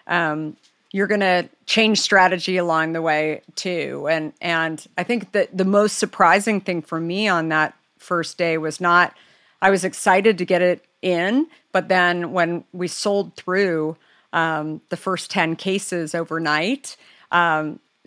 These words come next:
and, you know, that was a story I share in the book as well, that I was having my fourth child, Justin, and got a call in the hospital, and they said, uh, they, they said, "You've gotta,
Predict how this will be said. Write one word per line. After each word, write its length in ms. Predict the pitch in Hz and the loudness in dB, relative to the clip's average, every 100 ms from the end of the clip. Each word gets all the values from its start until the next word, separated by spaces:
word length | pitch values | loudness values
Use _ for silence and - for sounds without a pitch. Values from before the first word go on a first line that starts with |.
| - - | -8 -2
and, 500 | 175 165 165 - - _ | 0 0 -4 -10 -20 _
you 140 | - 175 | -10 -6
know, 100 | 156 | 2
that 160 | 160 | 4
was 160 | 180 175 | 4 0
a 60 | |
story 420 | 160 - 180 175 160 | -6 -4 0 2 2
I 60 | |
share 320 | 160 - 170 | 0 -2 -2
in 100 | 175 | -2
the 80 | 180 | -2
book 300 | 160 175 175 | -2 -2 0
as 240 | 190 165 170 | -4 -4 -2
well, 400 | 170 170 196 233 | 4 6 6 6
that 100 | 180 | 6
I 120 | 175 | 4
was 340 | 170 160 - - | 2 -4 -8 -12
having 380 | 151 185 185 180 | 0 2 2 2
my 120 | 170 | 0
fourth 320 | 165 190 175 | 0 -2 -2
child, 760 | - - 165 165 185 226 277 247 - | -2 0 4 6 4 4 2 -2 -4
Justin, 640 | 175 165 - 214 214 277 | 0 0 -2 -6 -2 -2
and 240 | 208 165 160 _ - _ _ | -2 -4 -6 _ -20 _ _
got 140 | 185 | 2
a 60 | 170 | 2
call 340 | - 180 185 | 2 2 2
in 80 | 185 | 2
the 80 | 165 | -2
hospital, 760 | 175 170 - - 214 214 226 | 0 0 0 -2 0 0 2
and 240 | 196 175 170 | 0 -2 -2
they 140 | 165 | -4
said, 640 | 165 - 170 165 165 156 - - | -4 -2 0 2 0 -4 -10 -2
uh, 400 | 170 160 156 156 - _ _ _ _ | 0 2 2 -2 -6 _ _ _ _
they, 220 | 190 175 - | -2 -2 -2
they 220 | 165 185 | -2 0
said, 420 | - 202 180 151 | 0 0 0 0
"You've 240 | 156 180 170 | -8 -8 2
gotta, 320 | 196 196 180 | 4 6 2